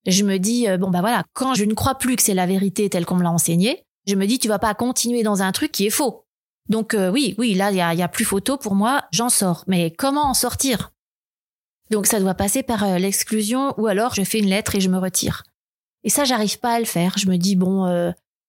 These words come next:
donc je rencontre un collègue de travail. Là, je travaille à l'université, je suis contractuelle toujours, hein. Et, euh, ce collègue de travail, il a un petit penchant pour moi.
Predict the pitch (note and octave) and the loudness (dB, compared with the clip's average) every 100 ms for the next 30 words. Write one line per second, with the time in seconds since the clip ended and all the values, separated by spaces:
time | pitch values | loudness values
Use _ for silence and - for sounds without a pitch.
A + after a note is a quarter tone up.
0 | - A#3 B3+ B3 B3+ C4+ A#3+ G#3+ A3+ A3 | -4 0 0 0 -2 -2 -2 -2 0 0
1 | G3 G3 F#3+ F#3+ A3+ C4 G#3 - - F#3+ | 0 -2 -2 0 0 0 0 -2 -2 0
2 | G3+ F#3 F3 F3 F3 - F3+ - A#3 B3 | 0 0 2 2 0 -2 -4 -2 -2 0
3 | F#3+ D#3 D#3 D#3+ - A3+ A#3+ - F3 F#3+ | -2 0 0 0 0 -2 -2 0 2 2
4 | A#3 F3 G3 _ _ _ - A3+ C4+ C#4 | 0 -2 -4 _ _ _ -4 0 0 2
5 | G3+ F#3 F3 G3 G3+ F#3+ F3+ - F#3+ A3 | 2 0 0 -2 -2 0 0 0 0 2
6 | A#3+ D#3+ E3+ D#3+ F3 - G#3 F#3+ F#3 F3 | 2 2 2 2 2 0 0 0 2 0
7 | F3+ E3 F#3+ C#4 | 0 0 2 0